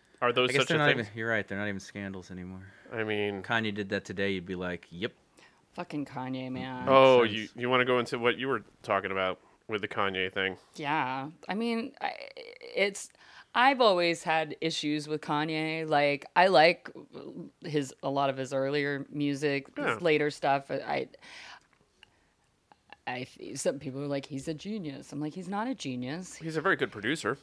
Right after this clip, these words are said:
Speaker 3: He's a narcissist, definitely.
Speaker 1: Well, no,
Speaker 2: Mm-hmm.
Speaker 1: what?
Speaker 3: Yeah.
Speaker 1: No,
Speaker 3: I mean,
Speaker 1: could be.
Speaker 3: most people in, in any type of form of entertainment, honestly, are narcissists, have a bit of narcissism in them. Even myself included, I'll admit it.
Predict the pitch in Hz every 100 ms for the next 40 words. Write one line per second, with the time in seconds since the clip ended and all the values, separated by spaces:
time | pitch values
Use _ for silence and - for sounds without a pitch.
0 | _ - 196 175 156 - 156 147 143 139
1 | 131 - _ - - - 135 147 143 208
2 | - 135 - 110 - 139 139 135 117 113
3 | - 110 107 95 87 - 131 196 - -
4 | 123 120 90 - 127 107 233 254 302 415
5 | 440 370 269 262 196 - 190 180 165 156
6 | - _ - 180 165 170 160 175 151 143
7 | 165 151 139 139 135 131 139 135 131 131
8 | 131 151 135 131 127 135 143 - 135 -
9 | 143 123 120 131 131 135 131 143 - 135
10 | 135 131 139 139 143 - - - - -
11 | 226 151 131 - 120 - - - - -
12 | 82 73 - -